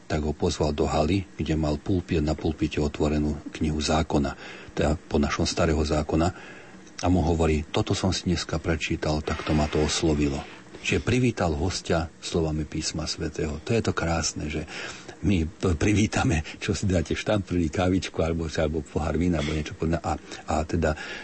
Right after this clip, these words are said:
veriaci Žid príjme hostia práve že slovami, slovami písma svätého. To je, to je, toto tak dávam aj tam do popredia. Teda akože, em,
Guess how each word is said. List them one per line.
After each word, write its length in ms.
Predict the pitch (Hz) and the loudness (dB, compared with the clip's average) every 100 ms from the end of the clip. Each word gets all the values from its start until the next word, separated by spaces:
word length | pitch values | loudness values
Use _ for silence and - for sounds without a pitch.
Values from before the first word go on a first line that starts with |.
| - | -4
veriaci 560 | - 80 113 110 - - | 0 2 4 2 0 -2
Žid 240 | 107 - | -2 -2
príjme 320 | - 92 82 | 0 2 2
hostia 480 | 71 82 - - 80 | 0 -4 -2 0 0
práve 320 | 76 82 76 | -2 -2 -2
že 160 | 76 80 | -4 -6
slovami, 480 | - 85 80 80 78 | -2 0 0 -2 -2
slovami 400 | - 78 76 73 | -2 -2 -2 -4
písma 400 | - 80 - 76 | -4 -6 -4 -4
svätého. 480 | - 78 - 73 73 | -2 -4 -2 -4 -2
To 80 | |
je, 100 | 76 | -4
to 100 | 76 82 | 0 0
je, 160 | 76 76 - - - | 0 -4 -10 -8 -2
toto 240 | 95 87 | 0 2
tak 80 | 78 | 4
dávam 240 | 90 90 85 | 4 4 4
aj 80 | 80 | 2
tam 160 | 87 | 2
do 160 | 87 80 | 2 2
popredia. 560 | 82 76 87 78 76 - | 0 2 2 2 0 0
Teda 160 | 78 | 0
akože, 420 | 76 - - 78 78 - - - - - | 0 -2 0 0 0 -4 -18 -18 -12 0
em, 320 | 82 80 | 4 4